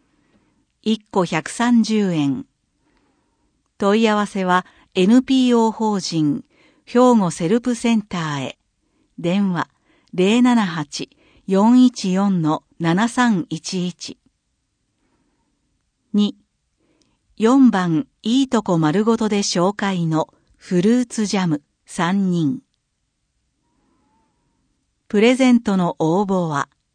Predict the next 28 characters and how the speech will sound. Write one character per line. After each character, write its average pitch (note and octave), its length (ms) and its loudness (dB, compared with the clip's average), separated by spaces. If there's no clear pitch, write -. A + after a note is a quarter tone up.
ク A#3+ 160 0
イ C4 160 2
ズ G3+ 140 -4
の E3+ 180 0
答 E3+ 480 -8
え、 - 140 -14
希 F#3+ 200 -2
望 A#3+ 200 6
す A#3+ 220 -2
る A3 100 2
プ G#3 160 -4
レ G#3+ 140 0
ゼ G3+ 180 -4
ン F3 100 -2
ト、 - 320 -14
番 G3+ 320 2
号 A3+ 260 2
と E3+ 180 -4
名 D3 200 0
前、 D#3 320 -4
住 A#3 280 2
所、 - 320 -6
氏 - 300 0
名、 E3+ 380 0
電 F#3 260 2
話 A3+ 180 2
番 G#3 300 0
号、 D3 440 -6